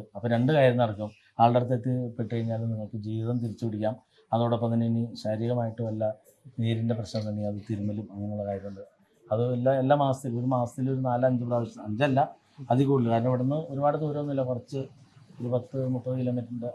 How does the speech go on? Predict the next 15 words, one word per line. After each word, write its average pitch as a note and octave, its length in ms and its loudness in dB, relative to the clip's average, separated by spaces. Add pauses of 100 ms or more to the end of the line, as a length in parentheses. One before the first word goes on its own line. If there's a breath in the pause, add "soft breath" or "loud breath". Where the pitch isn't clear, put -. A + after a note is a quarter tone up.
(180)
മുപ്പത്തഞ്ച് A#2 400 -4
കിലോമീറ്ററാണ് A2+ 560 -6
ഉള്ളത്. G2+ 220 -4 (560 loud breath)
എന്തായാലും B2 340 4
ആൾ A2+ 180 4
എല്ലാ A#2 220 0
മാസത്തിലും A2+ 340 -6 (240)
ഒരു G#2 300 -10
നാലഞ്ച് A2 320 -4
പ്രാവശ്യം, G#2 280 -6 (160)
അഞ്ചല്ലാന്ന് B2+ 500 0
തോന്നുന്നു, A2+ 240 -2
ഒരു A2 120 -8
മാസത്തിൽ A2+ 280 -6 (480 soft breath)
പല B2 100 6